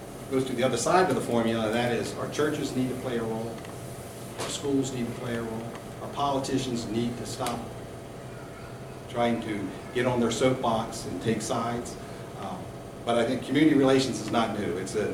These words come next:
it's, it's been around forever. Um, we have, in D C, fortunately, we have a pretty strong support from our community. I think it's important to remember that it's only a small minority of the community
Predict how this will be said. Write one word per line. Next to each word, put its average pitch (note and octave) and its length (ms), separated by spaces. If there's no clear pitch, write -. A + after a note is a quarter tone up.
it's, - 180
it's - 120
been A#2 280
around A#2 260
forever. A2+ 320
Um, - 140
we A#2+ 120
have, A#2 340
in G#2+ 120
D A#2+ 180
C, C#3 240
fortunately, A2 500
we A2+ 140
have G#2 100
a - 60
pretty D3+ 240
strong - 500
support - 440
from G2+ 100
our G2+ 140
community. A2+ 420
I A3 40
think G3 120
it's D3+ 120
important C#3+ 340
to B2+ 40
remember B2 440
that A#2+ 240
it's D3+ 240
only D#3+ 300
a - 100
small E3 400
minority C#3 460
of A2 40
the A2 60
community A2+ 480